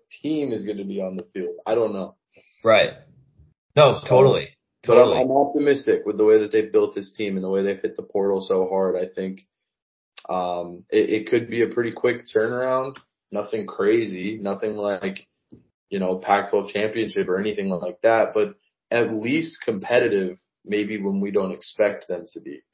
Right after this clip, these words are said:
Speaker 2: Right.
Speaker 1: So.
Speaker 2: And we just don't know, yeah, the roster. I mean, a lot of these guys who have come in are, like, you know, three-star type guys, but as, as we talked about, you need to fill the roster. Um,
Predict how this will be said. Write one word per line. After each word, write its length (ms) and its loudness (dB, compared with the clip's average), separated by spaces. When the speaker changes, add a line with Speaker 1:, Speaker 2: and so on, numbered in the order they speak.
Speaker 2:
Right. 320 2
Speaker 1:
So. 420 -6
Speaker 2:
And 180 2
we 180 6
just 200 -2
don't 240 4
know, 420 -2
yeah, 220 2
the 100 -6
roster. 920 0
I 60 -2
mean, 100 0
a 60 2
lot 180 8
of 60 2
these 120 -6
guys 240 0
who 120 -10
have 80 -14
come 240 -8
in 200 -6
are, 120 -8
like, 420 -10
you 120 -12
know, 120 -12
three-star 500 -2
type 300 -4
guys, 400 2
but 160 -2
as, 200 -2
as 140 0
we 140 -4
talked 260 2
about, 180 0
you 60 -6
need 140 -6
to 120 -10
fill 280 0
the 40 -8
roster. 680 -4
Um, 400 -4